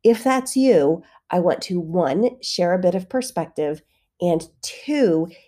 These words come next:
give you my number one strategy to get the most out of calorie tracking.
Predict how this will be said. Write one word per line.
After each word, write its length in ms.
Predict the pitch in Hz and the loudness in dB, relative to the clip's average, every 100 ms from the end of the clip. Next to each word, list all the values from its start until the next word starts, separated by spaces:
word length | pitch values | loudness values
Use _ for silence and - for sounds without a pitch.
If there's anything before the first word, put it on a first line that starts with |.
| _ 180 | _ 0
give 240 | 214 226 | 2 2
you 140 | 226 220 | 0 0
my 180 | 175 160 | 2 2
number 420 | 170 175 196 208 | 2 2 2 0
one 280 | 190 180 185 | 2 0 0
strategy 580 | - 151 151 143 165 | -2 -2 -2 -4 -8
to 160 | - 175 | -12 -8
get 280 | 175 160 - | -2 -2 0
the 60 | |
most 460 | 180 147 147 - - | -2 -2 -4 -12 -14
out 120 | 139 147 | -10 -10
of 140 | - | -12
calorie 500 | - 143 135 120 139 | -12 -6 -4 -6 -8
tracking. 460 | - 185 180 - | -6 -4 -4 -6